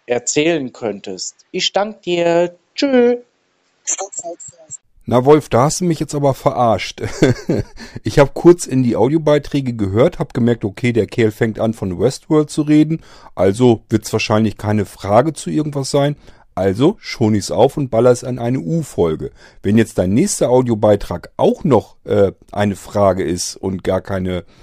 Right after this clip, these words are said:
Speaker 2: gar kein Feedback zu irgendeiner anderen Folge, dann kann ich hier kein U draus machen, dann hab ich zwei F-Folgen hintereinander gemacht. Das hast du ja prima hingekriegt.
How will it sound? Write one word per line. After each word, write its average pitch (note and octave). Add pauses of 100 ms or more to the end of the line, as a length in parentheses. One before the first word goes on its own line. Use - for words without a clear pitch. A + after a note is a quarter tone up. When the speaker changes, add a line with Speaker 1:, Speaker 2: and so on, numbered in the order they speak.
(180)
Speaker 2:
gar -
kein F2+
Feedback -
zu -
irgendeiner G2+
anderen G2+
Folge, G#2 (340)
dann G2 (120)
kann B2
ich -
hier A#2+
kein A2+
U C#3+
draus D#3
machen, D#3+
dann G2+
hab A2
ich A2+
zwei G2
F-Folgen G2
hintereinander F2
gemacht. D#2+ (300)
Das -
hast -
du C#3
ja C3
prima B2
hingekriegt. G#2+